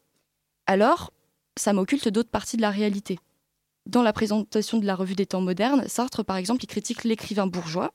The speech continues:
qui n'écrit qu'à partir de son adhésion aux grandes théories littéraires de l'avant-guerre, au lieu d'élaborer une conception synthétique de l'être humain. C'est-à-dire qu'ici, embrasser une idée ou prendre parti pour une théorie,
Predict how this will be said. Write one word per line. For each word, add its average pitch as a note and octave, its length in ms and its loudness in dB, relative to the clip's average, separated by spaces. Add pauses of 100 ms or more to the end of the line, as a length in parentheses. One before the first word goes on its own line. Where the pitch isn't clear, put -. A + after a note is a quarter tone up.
(720)
qui D4 340 4
n'écrit A3 320 2
qu'à A#3+ 120 2
partir G#3 260 -2
de B3 60 4
son G#3 260 2
adhésion A3+ 480 4
aux A#3 60 4
grandes G3+ 240 0
théories G3+ 300 0
littéraires G#3 500 -2
de G3 100 0
l'avant-guerre, F#3 600 0 (120)
au A#3+ 100 6
lieu B3+ 120 2
d'élaborer G3 580 -2
une F#3+ 140 -6
conception G3 480 -8
synthétique G3 440 -8
de G3 100 0
l'être F#3 240 -4
humain. E3+ 160 0 (1500)
C'est-à-dire A3+ 320 2
qu'ici, A#3+ 380 -2
embrasser A3 360 2
une A#3 120 6
idée B3 380 2
ou C4+ 60 2
prendre G3+ 220 -2
parti G3 380 -4
pour G3+ 160 -2
une F#3+ 60 2
théorie, F#3+ 500 0